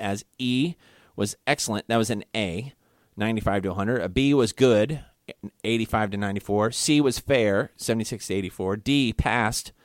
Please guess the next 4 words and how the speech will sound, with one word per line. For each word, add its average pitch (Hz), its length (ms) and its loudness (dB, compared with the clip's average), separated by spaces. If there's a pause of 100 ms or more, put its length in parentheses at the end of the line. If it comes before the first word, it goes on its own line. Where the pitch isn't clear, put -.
(220)
seventy-five 113 540 2
percent. 113 440 -4 (880)
E 156 380 4 (320)
failed. 151 480 2